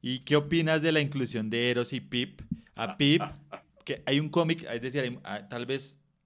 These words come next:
hay cómics que uno sabe que la gente lee más que otros, y el del,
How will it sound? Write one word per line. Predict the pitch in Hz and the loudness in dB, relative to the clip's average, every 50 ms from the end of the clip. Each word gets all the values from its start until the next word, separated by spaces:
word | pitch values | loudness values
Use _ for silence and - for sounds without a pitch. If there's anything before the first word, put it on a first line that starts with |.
| _ _ _ _ | _ _ _ _
hay | - 123 123 - | -6 -6 -6 -6
cómics | - 160 156 151 156 147 147 | -4 -4 -4 -4 -4 -8 -10
que | - - 139 | -10 -10 -8
uno | 131 131 | -8 -6
sabe | 131 143 139 139 143 143 | -2 -2 0 0 0 -2
que | 151 147 | -4 -4
la | 131 123 | -4 -4
gente | 117 113 104 98 120 | -4 -6 -6 -6 -4
lee | 120 127 127 127 | -2 -2 -2 -2
más | 127 127 123 120 - | -2 -4 -6 -8 -8
que | - - 131 | -6 -4 -4
otros, | 127 117 98 - - 120 156 156 - - _ _ - - _ _ _ _ - | -2 -4 -4 -6 -8 -10 -10 -12 -14 -20 _ _ -20 -20 _ _ _ _ -2
y | 120 123 | 2 2
el | 127 117 113 | 2 4 2
del, | 117 110 104 | 0 0 0